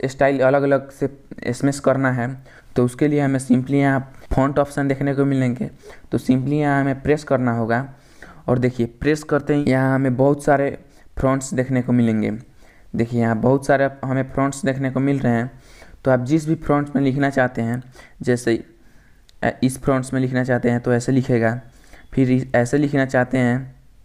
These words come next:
देखिए इस फ्रंट में, सिंबल्स में लिखना चाहते हैं तो ऐसे लिखेगा, बोल्ड इटैलिक में लिखना चाहते हैं तो ऐसे लिखेगा। इसके अलावा आप अपने हिसाब से एडजस्ट कर सकते हैं, आपको जो अच्छा लगेगा।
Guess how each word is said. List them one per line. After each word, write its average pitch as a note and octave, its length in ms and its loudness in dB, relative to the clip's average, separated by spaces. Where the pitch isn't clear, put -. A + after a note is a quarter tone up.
देखिए A2+ 260 0
इस A#2 160 -2
फ्रंट A#2 320 0
में, A2+ 200 -4
सिंबल्स B2+ 520 2
में C#3+ 80 0
लिखना C3+ 220 -2
चाहते B2+ 280 0
हैं C3 100 -2
तो C3 140 0
ऐसे A#2+ 220 -2
लिखेगा, B2 500 -2
बोल्ड C3+ 340 4
इटैलिक C3+ 360 0
में C3 100 -2
लिखना C3 240 -2
चाहते B2+ 260 -2
हैं B2 140 2
तो B2 120 0
ऐसे A#2+ 220 0
लिखेगा। B2+ 500 0
इसके D3+ 300 0
अलावा D3+ 320 2
आप C#3+ 220 -2
अपने C3+ 260 -2
हिसाब C#3+ 320 0
से C#3 180 0
एडजस्ट C#3 440 0
कर C#3 140 0
सकते C3 320 -4
हैं, B2+ 80 2
आपको B2 260 0
जो C#3 160 2
अच्छा C#3+ 220 0
लगेगा। C3 460 2